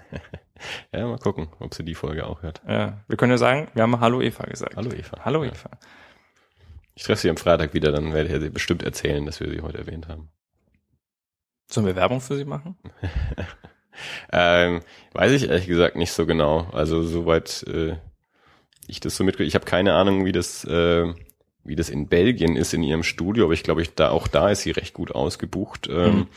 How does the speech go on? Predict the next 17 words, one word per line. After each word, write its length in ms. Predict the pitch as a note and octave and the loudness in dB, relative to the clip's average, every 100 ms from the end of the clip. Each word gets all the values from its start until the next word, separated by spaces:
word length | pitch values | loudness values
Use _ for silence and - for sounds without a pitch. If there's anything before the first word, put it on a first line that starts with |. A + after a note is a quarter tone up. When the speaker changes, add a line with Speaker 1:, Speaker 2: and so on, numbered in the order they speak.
| - - - _ - | -20 -20 -20 _ -10
Speaker 1:
also 180 | - D#2+ | -4 0
soweit 240 | D#2+ E2 | 4 4
ich 80 | - | 4
das 100 | - | -2
mitbekomme, 260 | G2 F2+ D#2+ | -4 0 0
also 140 | E2 | 0
gerade 280 | E2 E2+ F2 | 2 6 6
hier, 380 | F2+ F2 E2+ D2 | 6 4 2 0
jetzt 240 | - - - | -6 -8 -4
wenn 120 | D#2+ | 0
sie 60 | E2 | 0
in 80 | - | 0
Erlangen 380 | C2 E2+ G#2+ | 2 4 4
ist, 300 | G#2 A2 - | 4 0 -6
hat 80 | - | -10
sie 140 | - B1+ | -6 -4
eigentlich 220 | D#2 | -4